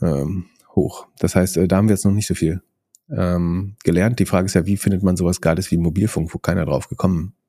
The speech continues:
wäre eigentlich? Also es muss undifferenziert sein, also, ähm, fast commoditized, das heißt, ähm, Produktqualität ist sekundär. Ich habe überlegt, ob, ähm,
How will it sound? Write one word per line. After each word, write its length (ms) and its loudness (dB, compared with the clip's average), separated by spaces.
wäre 240 0
eigentlich? 320 -4
Also 120 -4
es 120 -6
muss 180 4
undifferenziert 880 2
sein, 320 0
also, 360 -2
ähm, 460 0
fast 380 -4
commoditized, 960 2
das 140 -6
heißt, 420 -4
ähm, 400 -4
Produktqualität 680 0
ist 100 -6
sekundär. 540 0
Ich 60 -2
habe 140 2
überlegt, 400 2
ob, 380 -4
ähm, 880 2